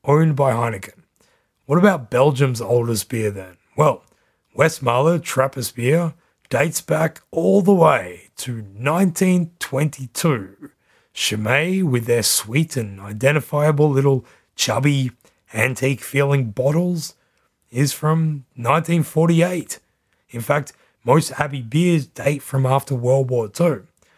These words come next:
So too does Leffe Blonde, despite the fact that every Leffe bottle has Anno twelve forty printed prominently around the neck. Duvel, in its current form, is from the nineteen sixties.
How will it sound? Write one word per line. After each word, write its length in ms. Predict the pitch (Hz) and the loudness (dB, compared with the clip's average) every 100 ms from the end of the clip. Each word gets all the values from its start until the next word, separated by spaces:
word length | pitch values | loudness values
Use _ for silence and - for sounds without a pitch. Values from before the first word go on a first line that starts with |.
| - | -10
So 260 | - 123 131 | -2 2 2
too 280 | - 170 | 2 2
does 280 | 160 131 113 | 4 2 -2
Leffe 480 | 110 110 131 - 123 | -6 0 0 0 -6
Blonde, 560 | 120 131 180 143 107 107 | -2 2 2 2 -4 -4
despite 440 | 135 - 151 147 | -2 2 2 0
the 60 | 143 | -4
fact 300 | - 156 - | -8 -6 -2
that 200 | 143 - | -4 0
every 300 | 147 143 156 | -2 2 0
Leffe 420 | 120 135 151 151 | 4 2 2 -2
bottle 400 | 123 127 131 131 _ _ - | 0 0 0 -2 _ _ -4
has 380 | 135 135 - - _ - | 0 0 -2 -12 _ -2
Anno 480 | 143 156 151 151 | 2 4 2 2
twelve 580 | 120 - 139 147 135 127 | -2 -4 2 4 2 -4
forty 640 | - - 147 147 139 95 - _ _ _ | -10 2 2 2 -2 -8 -20 _ _ _
printed 500 | - 135 139 143 120 _ | 0 0 2 0 -2 _
prominently 720 | - 131 151 151 139 143 135 | 0 2 4 2 2 -2 0
around 440 | 131 123 131 131 | 0 2 2 0
the 80 | 120 | -2
neck. 400 | 120 151 - - _ _ _ | 0 0 -2 -20 _ _ _
Duvel, 540 | - 151 147 170 170 156 | 2 2 4 0 -2 -2
in 160 | 147 | 0
its 160 | 151 - | 0 0
current 360 | - 156 165 131 | 0 0 0 0
form, 320 | 165 170 165 | 2 2 0
is 120 | 127 | -4
from 180 | - 139 | -2 -2
the 80 | 123 | 0
nineteen 520 | 127 131 139 139 127 | -2 0 -2 -2 0
sixties. 720 | - 131 123 - 156 160 | -2 -2 -4 0 0 0